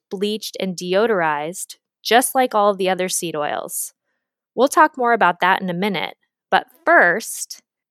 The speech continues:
this is why I prioritized fruit oils over vegetable slash seed oils. Possibly, you've heard that vegetable oils are healthy because they're low in saturated fat.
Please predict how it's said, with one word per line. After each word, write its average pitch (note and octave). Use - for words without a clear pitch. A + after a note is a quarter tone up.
this B3
is E4+
why B3+
I A#3
prioritized F#3+
fruit -
oils B3
over F#3
vegetable F#3
slash E3+
seed F3
oils. -
Possibly, A3+
you've G#3+
heard A3
that A3+
vegetable F3+
oils F#3+
are D3+
healthy C#4
because G3+
they're F3
low E3+
in G#3
saturated E3+
fat. -